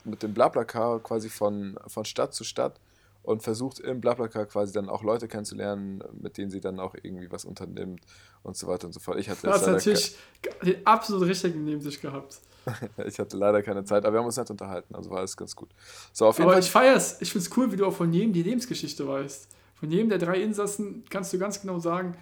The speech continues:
Speaker 2: wenn jetzt die Polizei fragen würde, „Hier, der war als letztes Mal im Auto gesehen worden“,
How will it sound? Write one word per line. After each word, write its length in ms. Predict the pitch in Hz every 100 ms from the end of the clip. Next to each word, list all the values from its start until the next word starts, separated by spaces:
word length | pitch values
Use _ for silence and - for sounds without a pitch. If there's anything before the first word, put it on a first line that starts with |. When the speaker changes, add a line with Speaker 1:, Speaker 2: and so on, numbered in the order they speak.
| - _ -
Speaker 2:
wenn 120 | 165
jetzt 140 | 165
die 40 | 170
Polizei 440 | - 165 165 180
fragen 300 | 180 175 175
würde, 140 | 170 160
„Hier, 180 | 175
der 140 | 175 160
war 320 | 160 160 - - - _ _ _
als 200 | - -
letztes 260 | 190 190 170
Mal 140 | 170
im 60 | 165
Auto 280 | 196 202
gesehen 300 | 165 147 147
worden“, 240 | 147 165